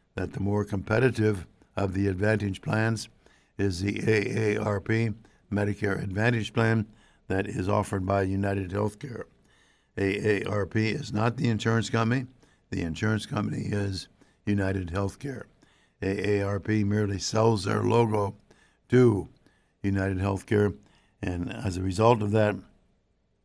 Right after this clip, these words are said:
United Healthcare has an exclusivity, has an exclusive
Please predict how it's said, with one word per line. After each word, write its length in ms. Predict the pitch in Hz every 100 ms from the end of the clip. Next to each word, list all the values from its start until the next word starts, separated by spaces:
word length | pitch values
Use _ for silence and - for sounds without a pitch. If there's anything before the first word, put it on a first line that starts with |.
| _ _ _ _ _ -
United 360 | 107 104 104
Healthcare 760 | 101 104 82 - - - 101 90
has 220 | 104 92
an 100 | 92
exclusivity, 1040 | 90 - - 113 107 - 120 110 110 113 - _ _ _ _
has 200 | - 87
an 80 | 90
exclusive 640 | 82 - - 123 120 117